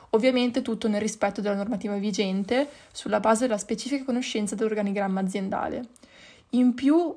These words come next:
l'S S P P elabora, per quanto di competenza, le misure preventive e protettive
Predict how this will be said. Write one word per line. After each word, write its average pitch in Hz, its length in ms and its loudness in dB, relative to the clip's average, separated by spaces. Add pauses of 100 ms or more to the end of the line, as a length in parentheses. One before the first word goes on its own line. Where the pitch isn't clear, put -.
l'S 214 260 -2
S 208 140 -4
P 220 140 -2
P 240 340 -2 (140)
elabora, 214 840 0
per 214 160 -4
quanto 208 300 -2
di 185 80 -2
competenza, 214 680 -2
le 226 100 0
misure 220 320 2
preventive 233 880 0
e 220 140 -2
protettive 208 920 -4